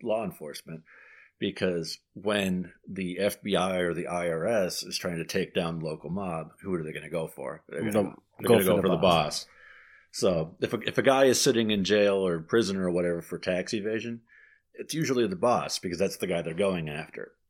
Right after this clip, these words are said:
Speaker 1: which, you know, I understand why they do it. It doesn't necessarily solve the problem because there's always other guys waiting to step in place.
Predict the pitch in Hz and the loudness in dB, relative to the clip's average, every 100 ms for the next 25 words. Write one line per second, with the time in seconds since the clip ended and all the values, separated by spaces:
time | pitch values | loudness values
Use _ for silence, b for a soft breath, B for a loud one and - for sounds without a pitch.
0 | _ 143 131 - - _ _ _ _ 104 | _ 0 2 0 -6 _ _ _ _ -6
1 | 82 71 76 _ _ _ _ _ 104 110 | -6 -6 -14 _ _ _ _ _ -2 0
2 | 107 95 107 104 98 90 90 90 98 143 | 0 0 0 2 2 2 0 0 2 2
3 | - _ _ - 92 98 98 92 90 95 | -2 _ _ -8 -4 -2 -2 -2 -2 -2
4 | 104 101 90 85 - _ - - 90 90 | 0 0 0 -6 -10 _ -12 -2 0 0
5 | 90 85 92 90 131 143 95 87 90 85 | -4 -4 -2 -2 -4 -6 -8 -4 -4 -2
6 | 85 92 80 85 87 85 82 82 82 82 | -2 -2 -2 -4 -4 -4 -4 -6 -6 -6
7 | 80 - 87 80 80 80 85 120 - | -8 -6 -4 -4 -8 -6 -2 -2 -4